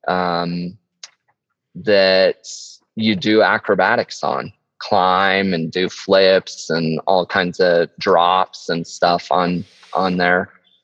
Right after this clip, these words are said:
And so, yeah, right now I'm doing a tour with this, with this company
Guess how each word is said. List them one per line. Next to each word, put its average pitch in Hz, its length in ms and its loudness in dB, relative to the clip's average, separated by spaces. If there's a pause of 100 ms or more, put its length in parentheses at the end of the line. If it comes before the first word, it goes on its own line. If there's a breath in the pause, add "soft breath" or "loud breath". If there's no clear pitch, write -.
(120)
And 104 640 2 (1080)
so, 107 600 2 (1000)
yeah, 110 340 2
right 107 260 2
now 113 280 2
I'm 98 440 -2
doing 107 560 -2 (180)
a 92 400 2
tour 127 440 2
with 101 220 -2
this, - 500 -8
with 101 300 0
this 98 300 -2
company 104 680 -2